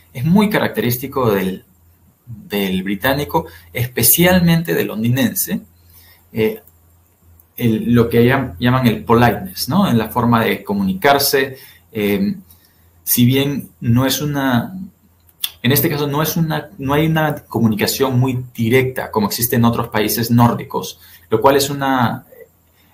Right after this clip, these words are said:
es una excepción a la regla, porque si, por ejemplo, uno va a cualquier país escandinavo o a Alemania,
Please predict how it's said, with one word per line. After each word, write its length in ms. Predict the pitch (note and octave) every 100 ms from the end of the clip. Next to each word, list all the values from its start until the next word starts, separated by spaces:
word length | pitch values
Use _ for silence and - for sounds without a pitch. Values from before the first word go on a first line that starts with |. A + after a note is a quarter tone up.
| _
es 200 | A2+ C3+
una 160 | C#3+
excepción 500 | C#3 - - C#3 C3+
a 60 | C3+
la 120 | G#2
regla, 400 | G#2 C#3 F#2+ G2
porque 200 | G#2+ G2+
si, 100 | B2
por 140 | A2+ G#2+
ejemplo, 480 | B2+ B2 C3 B2+ - - _
uno 240 | B2 A#2+
va 380 | A#2 A#2+ A#2 A#2+ -
a 440 | F#2+ F#2+ F#2 - _ _ _
cualquier 300 | G2 F#2+ A#2+
país 240 | A2+ A#2 A2+
escandinavo 960 | - G2 G2+ C3 C#3 C3 B2+ A#2+ - -
o 160 | G2
a 60 | -
Alemania, 680 | F#2+ G2+ C3+ C3 B2 A#2+